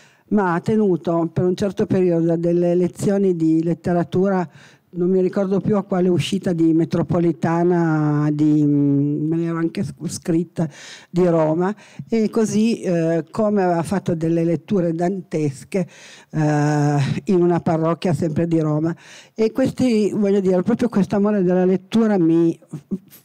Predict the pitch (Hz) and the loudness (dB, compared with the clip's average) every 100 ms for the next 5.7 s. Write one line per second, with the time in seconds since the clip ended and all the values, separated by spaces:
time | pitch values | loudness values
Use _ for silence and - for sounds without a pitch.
0 | 170 190 170 165 165 170 160 190 196 202 | -6 0 2 4 4 2 2 2 2 2
1 | 202 180 175 170 170 170 170 185 185 202 | 2 2 0 0 0 0 0 -2 0 0
2 | 196 170 175 - - - - 185 190 - | 0 -2 -4 -8 -14 -20 -6 0 0 2
3 | - 180 180 175 175 175 180 175 190 175 | 0 2 2 2 2 2 2 0 0 0
4 | 165 - 170 156 151 151 151 151 147 143 | 0 -2 0 2 2 2 0 0 0 0
5 | 143 139 139 139 160 156 | 0 0 0 0 0 2